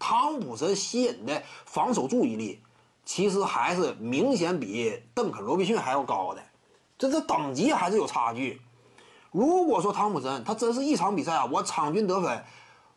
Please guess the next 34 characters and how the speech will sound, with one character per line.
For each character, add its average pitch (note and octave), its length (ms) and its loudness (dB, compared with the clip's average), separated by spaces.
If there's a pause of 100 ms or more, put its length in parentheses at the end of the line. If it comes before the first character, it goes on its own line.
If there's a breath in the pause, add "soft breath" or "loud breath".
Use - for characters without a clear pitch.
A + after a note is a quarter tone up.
我 D#3 240 2
极 B3+ 360 0
尽 F#4 160 4
可 F3+ 120 0
能 D#3 140 0
的 F3+ 80 2
压 D3 240 2
缩， G#2+ 220 -4
我 A#2+ 160 -2
就 A#3 100 0
精 F4 300 2
挑 G#3+ 180 2
细 G3 160 0
选 C#3 180 -6 (140)
啊， B2+ 80 -2
不 D4+ 220 -2
该 D4+ 160 2
投 A3 160 4
的 D4 80 2
我 D#3 100 0
完 G3 160 0
全 C4 100 2
不 D#4 120 0
投 D3 240 0
了。 - 260 0 (560)
你 D#3 160 0
信 D#4 180 2
不 G3+ 60 2
信 D#3 100 2
汤 B3 200 0
普 F3+ 100 0
森 G3+ 100 2
他 G#3+ 120 0
的 G3+ 260 0